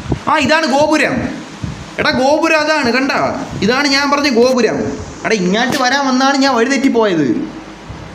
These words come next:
എടാ, ഇപ്പ-, ഇത് കണ്ട, ഇതാണ് സ്ഥലം. അങ്ങോട്ട് പോകാൻ പറ്റില്ല, അങ്ങോട്ട് പോകാൻ പറ്റില്ല. ഇതാണ്, ഇതാണ് സാധനം ഞാൻ പറഞ്ഞ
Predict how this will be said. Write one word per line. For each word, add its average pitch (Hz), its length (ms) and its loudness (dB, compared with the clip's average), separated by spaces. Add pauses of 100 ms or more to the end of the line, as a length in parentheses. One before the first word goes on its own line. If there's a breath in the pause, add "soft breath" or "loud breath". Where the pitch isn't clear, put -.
(1200)
എടാ, 196 120 0 (120)
ഇപ്പ-, - 240 -4
ഇത് 233 120 0
കണ്ട, 302 140 2 (120)
ഇതാണ് 285 300 2
സ്ഥലം. 277 280 0 (2750)
അങ്ങോട്ട് 170 300 0
പോകാൻ 185 220 2
പറ്റില്ല, 156 300 0
അങ്ങോട്ട് 165 260 -2
പോകാൻ 160 160 0
പറ്റില്ല. 151 220 0
ഇതാണ്, 151 160 -2 (1900)
ഇതാണ് 196 400 0
സാധനം 156 380 0
ഞാൻ 156 180 2
പറഞ്ഞ 131 180 0